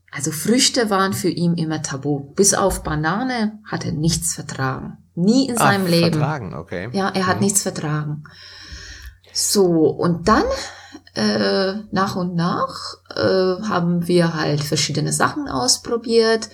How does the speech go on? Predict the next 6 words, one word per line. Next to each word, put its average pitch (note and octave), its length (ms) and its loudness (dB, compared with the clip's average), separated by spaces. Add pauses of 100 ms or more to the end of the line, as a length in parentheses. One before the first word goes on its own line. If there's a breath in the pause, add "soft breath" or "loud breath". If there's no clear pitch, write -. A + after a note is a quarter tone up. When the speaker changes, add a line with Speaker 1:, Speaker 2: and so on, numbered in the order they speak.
(1200 loud breath)
Speaker 1:
Und, G#3 480 4
äh, G#3 380 6 (680 loud breath)
wir G3+ 300 4
konnten A3 480 0 (160)
dann B3 300 0
wirklich C4+ 800 0